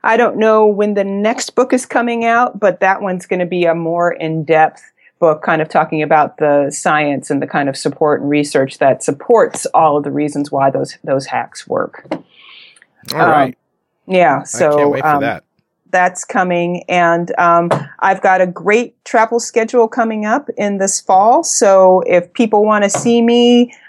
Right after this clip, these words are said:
Speaker 1: um, I'll be in San Francisco, um, doing the closing keynote for U X Week next month in September.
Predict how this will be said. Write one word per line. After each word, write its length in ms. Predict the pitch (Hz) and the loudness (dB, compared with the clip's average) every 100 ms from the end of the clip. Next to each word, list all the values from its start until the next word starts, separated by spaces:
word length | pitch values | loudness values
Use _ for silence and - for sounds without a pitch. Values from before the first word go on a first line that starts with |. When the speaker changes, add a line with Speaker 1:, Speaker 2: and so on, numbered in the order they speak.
| - - | -20 -2
Speaker 1:
um, 340 | 196 190 185 - | 2 2 0 -2
I'll 260 | 180 185 | 2 2
be 240 | 180 196 185 | 0 -6 -6
in 140 | 170 | -6
San 260 | 170 214 214 | -6 -8 -8
Francisco, 1120 | 196 - 269 269 - 233 226 226 226 226 - | -10 -6 -6 -4 2 4 6 6 4 2 2
um, 540 | 185 180 170 170 175 - _ _ _ | 2 2 0 -6 -10 -14 _ _ _
doing 160 | 214 202 | -2 0
the 60 | 185 | 0
closing 340 | 214 208 190 | 0 0 -2
keynote 460 | - 220 214 214 - | -2 0 2 0 0
for 100 | 202 | 0
U 240 | 180 208 | 2 2
X 280 | 202 208 - | 2 0 -4
Week 340 | 202 247 - - | 0 0 0 -4
next 340 | 185 180 - | -2 -2 -4
month 300 | 185 190 330 - _ _ _ - | 0 2 0 -4 _ _ _ -2
in 80 | 185 | 0
September. 800 | 180 170 220 233 254 285 302 | 0 0 -2 2 2 2 0